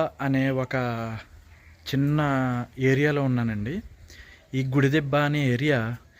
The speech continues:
కృత్తివెన్ను అనే ఒక ఊర్లోని సీతనపల్లి అనే ఒక గ్రామంలో ఉందండి. ఇప్పుడు ప్రజెంట్ నేను మీకు చూపించాను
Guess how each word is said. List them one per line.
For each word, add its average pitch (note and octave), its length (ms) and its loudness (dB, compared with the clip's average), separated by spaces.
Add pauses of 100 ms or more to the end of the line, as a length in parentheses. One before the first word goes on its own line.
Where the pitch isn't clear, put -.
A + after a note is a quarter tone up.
(500)
కృత్తివెన్ను D3+ 800 0 (100)
అనే C#3 220 2
ఒక C3+ 200 0
ఊర్లోని B2+ 680 0 (480)
సీతనపల్లి D3 760 0
అనే D3 140 0
ఒక C#3+ 220 -2
గ్రామంలో C3 540 0
ఉందండి. B2 460 -2 (800)
ఇప్పుడు C3 180 -2
ప్రజెంట్ C#3+ 460 2
నేను C#3+ 340 2
మీకు C#3 220 -2
చూపించాను D3 360 -2